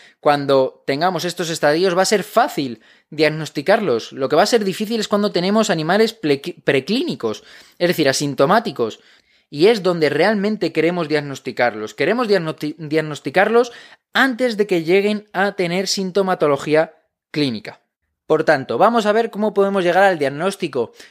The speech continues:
de esta cardiomiopatía hipertrófica felina. Y es verdad que si, eh, miráis la bibliografía, yo únicamente buscando bibliografía de los últimos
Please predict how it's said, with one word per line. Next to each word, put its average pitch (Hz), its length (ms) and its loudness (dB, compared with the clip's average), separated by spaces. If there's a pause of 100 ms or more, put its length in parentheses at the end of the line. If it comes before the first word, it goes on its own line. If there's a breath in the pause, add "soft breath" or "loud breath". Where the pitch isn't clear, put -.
(120 loud breath)
de 147 80 -2
esta 175 220 0
cardiomiopatía 127 600 -4
hipertrófica 156 680 -2
felina. 190 520 -2 (400 soft breath)
Y 156 120 -2
es 170 100 0
verdad 190 380 4
que 135 220 2
si, 135 440 -8
eh, 127 300 0
miráis 131 260 0
la 180 120 2
bibliografía, 160 680 2
yo 160 140 -2
únicamente 175 420 -2
buscando 156 340 -4
bibliografía 151 540 -2
de 160 80 2
los 131 200 -4
últimos 156 680 -4